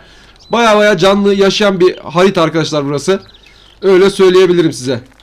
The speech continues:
Şöyle bir sağa sola göstereyim şöyle hafifçe size. Harita bu şekilde arkadaşlar. Genişliği, büyüklüğü standart, normal ikiye iki bir harita. Hemen şurada bir traktörüm vardı benim,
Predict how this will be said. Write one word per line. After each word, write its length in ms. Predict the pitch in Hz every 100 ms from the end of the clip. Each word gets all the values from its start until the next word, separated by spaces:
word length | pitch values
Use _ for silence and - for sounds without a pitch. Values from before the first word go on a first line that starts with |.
| _ _ _
Şöyle 440 | - - 208 185
bir 40 | 165
sağa 300 | 175 185 170
sola 180 | 180
göstereyim 400 | 170 175 160 165
şöyle 120 | 143 143
hafifçe 320 | 151 151 147
size. 200 | 143 175
Harita 520 | 156 180 170 190 -
bu 80 | 208
şekilde 260 | 190 160 151
arkadaşlar. 420 | 143 147 127 208 - - _ _ _ _ - - - _ _ _
Genişliği, 500 | 190 185 175 - 160
büyüklüğü 500 | 190 170 165 185 196
standart, 560 | - - 214 170 151 156
normal 360 | 190 165 143 165
ikiye 220 | - 180
iki 200 | 160 156
bir 40 |
harita. 540 | 143 196 190 180 - _ _ _ _ _ - _ - _ _ _ - -
Hemen 280 | 156 180 170
şurada 260 | 175 175
bir 40 | 165
traktörüm 480 | 180 175 180 170
vardı 200 | 147 135
benim, 160 | 131 131